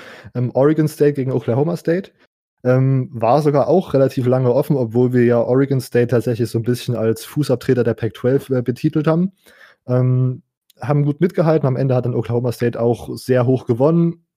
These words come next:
Aber das Wo-, Spiel wurde unterbrochen, weil zwei Coaches im Fahrstuhl feststecken. <laughs> Das ist auch so eine Sache.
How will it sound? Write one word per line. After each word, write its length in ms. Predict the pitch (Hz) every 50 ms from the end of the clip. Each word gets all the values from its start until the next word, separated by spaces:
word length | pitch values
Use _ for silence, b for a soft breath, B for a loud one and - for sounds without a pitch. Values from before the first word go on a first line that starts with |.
| b b b b b b b b
Aber 260 | - 120 139 147 151 147
das 160 | 139 - -
Wo-, 100 | 143 151
Spiel 320 | - - - 165 180 180
wurde 180 | 165 165 151 147
unterbrochen, 520 | 147 143 131 120 123 135 151 175 185 143
weil 140 | 135 135 139
zwei 240 | - - - 139 135
Coaches 440 | 127 - - 151 180 - - 160 -
im 180 | 165 147 143 135
Fahrstuhl 520 | - - 160 170 196 - - 170 143 123
feststecken. 640 | - - 131 123 - - - - 135 127 - 107 - _ _ B B B B B B B B B B B
<laughs> 320 | B B B B B B B _ _ _ _ _ _ _
Das 220 | - - - -
ist 0 |
auch 140 | 185 180 202
so 100 | - 156
eine 80 | 135 120
Sache. 340 | 117 117 - - 110 98